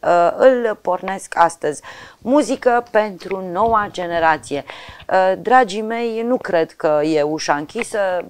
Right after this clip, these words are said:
Dacă vrem să vedem cum se distrează tinerii noștri, putem astăzi să mergem la Reno. Mâine vedem ce, uh, vor organiza pentru sâmbătă. Mâine dimineață, aici, la Dale Dimineții,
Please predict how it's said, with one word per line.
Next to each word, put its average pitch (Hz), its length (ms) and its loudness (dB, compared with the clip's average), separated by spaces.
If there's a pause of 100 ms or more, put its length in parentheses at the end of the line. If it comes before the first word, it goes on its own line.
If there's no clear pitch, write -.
Dacă 185 400 -2
vrem 196 260 -8
să - 160 -12
vedem 175 300 -4
cum 170 180 -14
se 160 180 -12
distrează 156 540 -2
tinerii 147 460 -8
noștri, 165 500 -8 (340)
putem 180 480 -8
astăzi - 640 -10
să 196 100 -10
mergem 214 600 -2
la 160 280 2
Reno. 143 340 -4 (240)
Mâine 180 500 -8
vedem 151 420 -4
ce, 151 420 -6 (260)
uh, 131 460 -4
vor 143 180 -4
organiza 139 500 -4
pentru 139 280 -8
sâmbătă. 139 580 -6 (720)
Mâine 269 360 0
dimineață, 247 640 0 (140)
aici, 165 540 0
la 156 160 8
Dale 160 280 4
Dimineții, 160 840 -8